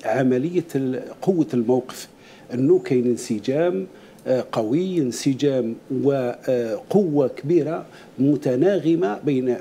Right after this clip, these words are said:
بين، بين، بين الشعب وبين ال-، المؤسسات الدولة وعلى رأسها الجيش في هذا الموضوع.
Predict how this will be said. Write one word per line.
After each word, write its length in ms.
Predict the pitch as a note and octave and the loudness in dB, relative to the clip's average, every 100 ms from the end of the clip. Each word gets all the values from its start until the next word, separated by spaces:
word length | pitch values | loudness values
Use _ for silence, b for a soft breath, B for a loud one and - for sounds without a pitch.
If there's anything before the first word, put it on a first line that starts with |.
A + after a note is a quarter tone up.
| C3 | 0
بين، 260 | C#3+ C3 - | 0 0 -2
بين، 340 | C3 C3 B2 B2+ | 0 2 0 0
بين 240 | B2 B2+ | 0 0
الشعب 380 | A#2+ - F3+ G3+ - B B | 0 -2 -2 -2 -8 B B
وبين 540 | C#3 B2+ D#3 F#3+ A3 - - D#3+ | -2 2 4 4 2 -6 -4 0
ال-، 400 | D3 C#3 C3 B2 | 0 0 0 0
المؤسسات 600 | C3+ - - D3 D#3+ C3+ | 0 -2 -4 -4 -2 -4
الدولة 420 | C3+ D3+ C#3+ A#2+ G2 B B | 0 2 2 0 -4 B B
وعلى 240 | B2 B2 B2+ | 0 0 0
رأسها 320 | A#2 - A#2+ | -2 -6 -4
الجيش 400 | C3+ F3+ A#3+ - B B - | -2 0 -2 -4 B B -2
في 160 | C#3+ | 2
هذا 160 | E3+ E3+ | 4 2
الموضوع. 460 | A#2+ G#2 F#2+ E2 | 0 -2 -6 -10